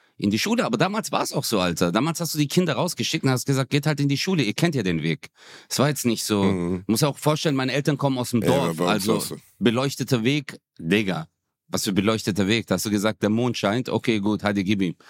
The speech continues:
Speaker 1: Weißt, äh,
Speaker 2: <laughs>
Speaker 1: aber, äh, auf jeden Fall dort in der dritten,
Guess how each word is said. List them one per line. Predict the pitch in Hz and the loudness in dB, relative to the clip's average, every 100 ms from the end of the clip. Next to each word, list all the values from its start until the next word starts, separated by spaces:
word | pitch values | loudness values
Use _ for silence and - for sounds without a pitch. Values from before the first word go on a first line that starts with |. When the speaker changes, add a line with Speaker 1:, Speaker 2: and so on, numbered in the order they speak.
| - - - - | -20 -20 -10 -2
Speaker 1:
Weißt, | 95 160 151 | 2 4 4
äh, | - 90 - | 2 0 0
Speaker 2:
<laughs> | - 139 - 113 | 0 -2 0 0
Speaker 1:
aber, | 110 127 127 | 2 0 0
äh, | 117 120 - | 0 0 0
auf | 120 | 0
jeden | 147 160 | 0 0
Fall | - 143 143 - | 0 0 0 0
dort | 117 139 156 | 0 0 2
in | 123 117 | 0 0
der | 110 | 0
dritten, | 131 127 175 160 170 175 | 0 0 0 0 0 -2